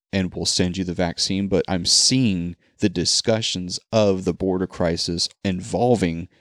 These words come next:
this issue of Joe Biden sending this AstraZeneca vaccine down to Mexico. I'm sure there's not gonna be a quid pro quo there, but we've all seen exactly how Joe likes to handle quid pro quo.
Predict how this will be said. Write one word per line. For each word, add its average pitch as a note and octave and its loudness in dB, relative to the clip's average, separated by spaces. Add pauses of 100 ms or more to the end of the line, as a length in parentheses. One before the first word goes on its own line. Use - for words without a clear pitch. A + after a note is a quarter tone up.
(480)
this G2 4
issue G2 2
of F2+ 2
Joe F#2+ 2
Biden F2 0
sending E2+ 0
this E2 -4
AstraZeneca E2 -6
vaccine F2+ -2 (360)
down E2+ 2
to D#2+ -4
Mexico. E2 -2 (240)
I'm F2+ -6
sure B2 4
there's F#2 0
not G2+ 2
gonna F2 -4
be D#2+ -4
a D#2 -4
quid - 2
pro D2+ -2
quo C#3+ 2
there, E2+ 2
but C#3 2 (420)
we've G2+ 0
all F2+ 4
seen F2+ 2
exactly E2 -2
how E2+ -2
Joe D#2+ -2
likes D#2 -4
to F2 -4
handle D#2+ -6
quid - -6
pro - -8
quo. B2+ 2